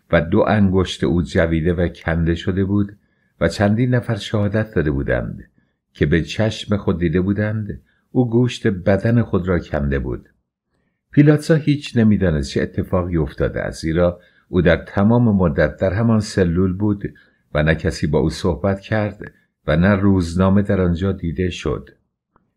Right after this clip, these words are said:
او همینقدر می‌دانست که گیتا به کشور بوگامبا رفته و ژنرال‌ها نیز از هویت او باخبر شدند.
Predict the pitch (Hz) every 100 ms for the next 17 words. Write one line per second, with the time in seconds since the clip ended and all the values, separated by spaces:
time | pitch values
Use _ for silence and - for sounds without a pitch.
0 | _ 120 120 - 107 123 127 117 131 135
1 | 104 101 87 76 71 65 67 - 80 82
2 | 98 95 110 101 90 92 - 85 78 76
3 | 85 90 90 90 98 107 - 110 107 104
4 | _ _ - 80 80 82 104 101 104 101
5 | 120 117 95 90 - - 95 - 107 104
6 | 117 120 - 92 92 82 87 73 78 -
7 | - - 50 -